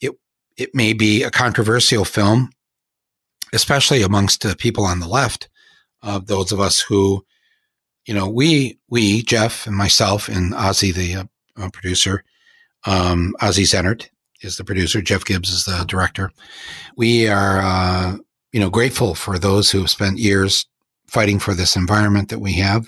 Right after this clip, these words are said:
fighting climate change and all the other things. But, uh, folks, if this pandemic, if it hasn't, if it's shown us anything, it's that, that, um, things are unraveling in nature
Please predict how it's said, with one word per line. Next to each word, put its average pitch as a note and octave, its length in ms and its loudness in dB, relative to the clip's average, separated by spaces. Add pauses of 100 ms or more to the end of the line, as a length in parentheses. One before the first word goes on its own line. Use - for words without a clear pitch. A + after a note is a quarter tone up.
(140)
fighting F#2+ 420 0 (1080)
climate G#2 360 0
change G2 420 2
and G2+ 100 2
all G2+ 120 4
the G2+ 120 4
other F#2 140 0
things. C3+ 400 2
But, G2 400 -2
uh, F#2 320 0
folks, - 580 0 (1800)
if - 120 -8
this B2 160 2
pandemic, G#2+ 640 2
if F#2+ 100 -2
it G#2 100 4
hasn't, A#2 320 0
if - 120 -2
it's G#2+ 120 2
shown C3+ 240 4
us C#3 140 2
anything, B2+ 400 2
it's F#2+ 180 0
that, G#2+ 140 0 (120)
that, F#2+ 320 -2
um, F2 360 0 (880)
things C#3 240 4
are C3 80 4
unraveling F#2 640 0 (600)
in G2+ 180 2
nature G2 480 2